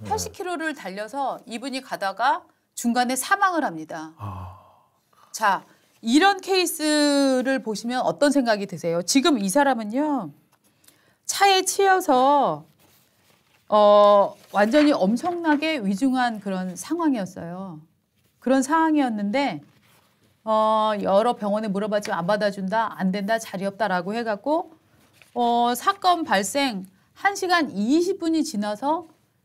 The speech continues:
Speaker 2: 이송이 되다가 병-, 그 구급차 안에서 돌아가신 사건입니다. 자, 이렇-, 이런, 이, 이분들은 그러면은 왜 서울대병원에 전화를 안 했을까요?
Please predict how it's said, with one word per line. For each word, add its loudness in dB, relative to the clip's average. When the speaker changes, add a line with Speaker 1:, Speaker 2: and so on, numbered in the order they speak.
Speaker 2:
이송이 2
되다가 -4
병-, -2
그 -6
구급차 -4
안에서 -6
돌아가신 -2
사건입니다. -12
자, 0
이렇-, 4
이런, 4
이, 4
이분들은 0
그러면은 -6
왜 -4
서울대병원에 -6
전화를 -10
안 -12
했을까요? -18